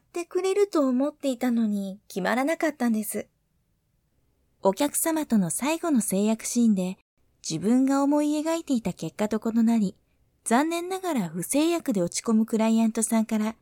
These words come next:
よくご相談を受けます。ここで注目すべきポイントは、買ってくれると思っていたのにというセリフです。なぜこのクライアントさんは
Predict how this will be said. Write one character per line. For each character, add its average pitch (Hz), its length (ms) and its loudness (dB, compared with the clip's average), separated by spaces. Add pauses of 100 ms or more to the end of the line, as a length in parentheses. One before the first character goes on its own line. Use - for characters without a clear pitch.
(420)
よ 254 160 2
く 262 180 -2
ご 151 160 -6
相 202 220 0
談 247 240 4
を 247 40 6
受 240 160 2
け 233 40 6
ま 226 160 4
す。 - 160 -8 (1080)
こ 180 160 4
こ 302 180 4
で 349 120 -2
注 330 300 0
目 339 200 -2
す 320 180 -4
べ 349 120 2
き - 140 -10
ポ 185 200 0
イ 214 80 2
ン 220 40 -2
ト 220 160 -2
は、 214 240 -4 (680)
買 262 160 2
っ 262 40 0
て - 240 -4
く 392 160 0
れ 392 120 4
る 392 120 4
と 226 180 4
思 214 200 2
っ - 60 -10
て - 140 -6
い 240 120 -4
た 262 120 -2
の 247 160 2
に 208 200 -2 (360)
と 196 80 2
い 208 160 0
う 233 60 -2
セ 220 160 -2
リ 214 80 -2
フ 214 100 -2
で 208 140 -2
す。 - 160 -12 (1120)
な 262 160 0
ぜ 339 200 -4
こ 196 160 -2
の 220 120 0
ク 226 160 -2
ラ 226 100 0
イ 220 140 0
ア 220 60 -2
ン 214 60 -8
ト 220 100 -8
さ 220 200 -2
ん 208 80 -4
は 214 220 -6